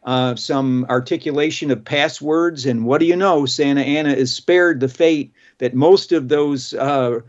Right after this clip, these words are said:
rage-filled Texans certainly wanted to inflict upon him, and many would say justly so because of the massacre there. So these are the hidden sides of the state of Texas,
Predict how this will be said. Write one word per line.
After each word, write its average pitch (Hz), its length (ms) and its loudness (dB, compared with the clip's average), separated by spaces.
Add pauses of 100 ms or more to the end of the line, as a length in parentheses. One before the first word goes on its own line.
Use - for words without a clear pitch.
(160)
rage-filled 151 760 -2
Texans 143 500 -6
certainly 135 400 0
wanted 131 380 0
to 127 100 0
inflict 131 460 -4
upon 151 400 0
him, 123 280 0
and 123 140 0
many 131 240 4
would 123 180 2
say 113 220 0
justly 110 480 -4
so 113 420 2 (140)
because 120 380 -8
of 107 100 -10
the 113 60 -6
massacre 131 600 -2
there. 98 360 -4 (420)
So 160 540 6
these 190 320 2
are 175 120 4
the 151 140 0
hidden 165 320 -2
sides 156 460 -2
of 131 220 -6
the 127 100 -4
state 156 280 -2
of 123 120 -4
Texas, 143 680 -4